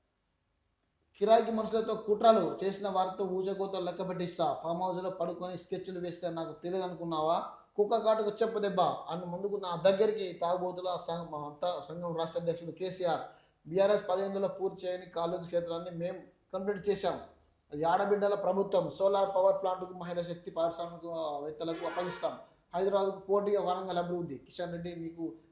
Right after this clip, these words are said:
తెలంగాణ ఉండే అర్హత లేదు. సోనియమ్మ లేకుంటే తెలంగాణ వచ్చేది కాదు." ఇది ఎలగొట్టు ఇక, ఆ, కిషన్ రెడ్డి ఎలగొట్టు, ఆ, ఇంత ఈ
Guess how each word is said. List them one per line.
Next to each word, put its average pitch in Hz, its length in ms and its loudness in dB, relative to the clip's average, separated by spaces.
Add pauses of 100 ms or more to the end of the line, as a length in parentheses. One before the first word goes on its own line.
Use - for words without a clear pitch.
తెలంగాణ 185 360 -4
ఉండే 175 260 -2
అర్హత 165 260 2
లేదు. 160 400 0
సోనియమ్మ 170 500 -6
లేకుంటే 160 520 -4 (260)
తెలంగాణ 170 340 -6
వచ్చేది 151 360 -6
కాదు." 147 300 -4 (640)
ఇది 147 160 -2
ఎలగొట్టు 180 340 2
ఇక, 117 380 -8
ఆ, 110 240 -14 (140)
కిషన్ 165 260 -4
రెడ్డి 170 160 0
ఎలగొట్టు, 165 500 0 (340)
ఆ, 151 160 -6
ఇంత 156 540 -4
ఈ 135 380 -6